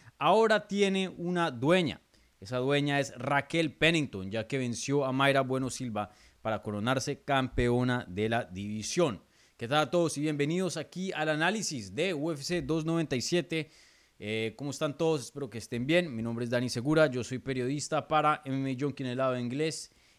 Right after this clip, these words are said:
y obviamente el host, como pueden ver aquí, de Hablemos M M A de este canal. Y, y bueno, como dije en la intro, eh,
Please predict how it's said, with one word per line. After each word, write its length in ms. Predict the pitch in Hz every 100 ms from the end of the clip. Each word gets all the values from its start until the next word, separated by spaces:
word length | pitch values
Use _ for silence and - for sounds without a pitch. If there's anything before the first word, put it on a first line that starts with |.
| _
y 100 | 175
obviamente 680 | 165 160 151 143 156 147 120
el 120 | 117
host, 320 | - 147 135 -
como 220 | 123 110
pueden 240 | 120 123
ver 220 | 123 123 -
aquí, 500 | 107 - 127 123 117 _ _
de 100 | 107
Hablemos 560 | 120 120 123 123 117 -
M 160 | 117
M 140 | 117 120
A 220 | 113 101
de 80 | 98
este 300 | 90 123 107
canal. 420 | 104 107 92 - _ _ - _ _
Y, 360 | 110 123 123 131
y 80 | 139
bueno, 300 | 147 196 -
como 180 | 156
dije 140 | 165 180
en 100 | 196
la 100 | 175
intro, 520 | 180 180 185 185 185
eh, 680 | 135 135 131 131 131 127 127